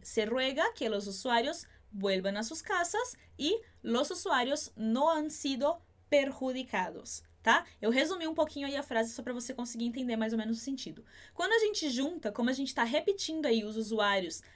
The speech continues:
nessas duas partes da frase, a gente pode usar esse quienes e fazer a frase, né? "Se ruega a los usuarios quienes no han sido perjudicados que vuelvan a sus casas." Perfeito? Outro exemplo usando quienes, só pra você entender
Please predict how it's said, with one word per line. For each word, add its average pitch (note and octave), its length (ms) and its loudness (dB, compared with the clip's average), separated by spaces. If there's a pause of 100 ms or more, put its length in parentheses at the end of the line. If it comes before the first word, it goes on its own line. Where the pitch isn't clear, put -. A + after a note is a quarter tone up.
nessas G3+ 300 -4
duas G3 240 -4
partes F#3+ 260 -4
da E4+ 120 -2
frase, B3+ 400 2 (240)
a G#3+ 100 4
gente A#3+ 260 0
pode A#3 280 4
usar A3+ 180 4
esse A3 300 -2
quienes A3+ 600 0 (200)
e F4+ 80 -2
fazer C#4 240 2
a A#3 80 2
frase, E3 300 -4
né? A3+ 140 0
"Se A3 160 -4
ruega C#4+ 480 2
a G#3 120 0
los G3+ 180 -2
usuarios C#4 640 0 (200)
quienes C4+ 380 0
no B3 100 0
han A3 80 0
sido A3 240 -2
perjudicados B3 760 -2 (180)
que D#4 160 2
vuelvan A3+ 520 2
a - 100 -6
sus A3+ 220 -6
casas." - 580 -10
Perfeito? G3 420 -2 (640)
Outro D4 260 4
exemplo C#4 320 2
usando B3 320 0
quienes, E4+ 640 0
só C4 160 0
pra C#4+ 120 0
você C#4 220 -2
entender C#4 540 0